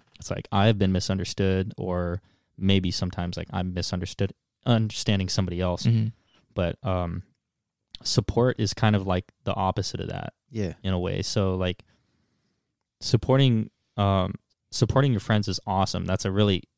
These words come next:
Speaker 1: it's clearly an awesome thing to do. Like, anybody can look at that and be like, "Yeah, that's what I wanna be." Like, I wanna be somebody who's helping people out and stuff.
Speaker 3: Yeah.
Speaker 1: When we think of, like, relationships with people that we don't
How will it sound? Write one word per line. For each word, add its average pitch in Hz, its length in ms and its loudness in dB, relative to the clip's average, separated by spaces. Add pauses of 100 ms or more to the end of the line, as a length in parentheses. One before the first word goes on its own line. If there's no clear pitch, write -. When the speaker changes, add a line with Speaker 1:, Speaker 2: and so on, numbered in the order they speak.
Speaker 1:
it's - 140 -6
clearly 107 460 4
an 90 80 -2
awesome 92 380 0
thing 90 160 -2
to 87 60 -4
do. 92 300 -4 (200)
Like, 92 300 -2 (500)
anybody 104 380 4
can 101 140 0
look 92 140 0
at 92 80 -2
that 92 80 0
and 98 80 -8
be 92 100 0
like, 90 160 -2
"Yeah, 104 120 2
that's 92 220 -2
what 104 100 -4
I 92 60 -4
wanna 90 220 -4
be." 92 180 -2
Like, 87 200 -6
I 90 40 -4
wanna 101 200 0
be 90 400 -4 (220)
somebody 95 300 -4
who's - 120 -6
helping 92 300 -4
people 95 240 -4
out 87 220 -4
and - 140 -18
stuff. 92 260 0
Speaker 3:
Yeah. - 80 -8 (800)
Speaker 1:
When 110 120 0
we 107 80 4
think 135 200 2
of, 101 220 2
like, 98 240 2
relationships 98 560 0
with 95 140 -6
people 95 260 0
that 90 100 -4
we 90 100 -4
don't 98 440 -2